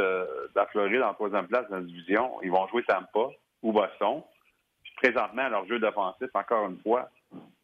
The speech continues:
euh, leur laissera pas gagner contre Tampa ou Boston en première ronde.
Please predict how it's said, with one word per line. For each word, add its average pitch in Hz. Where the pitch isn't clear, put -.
euh, 90
leur 95
laissera 104
pas 120
gagner 107
contre 98
Tampa 92
ou 98
Boston 90
en -
première 85
ronde. 87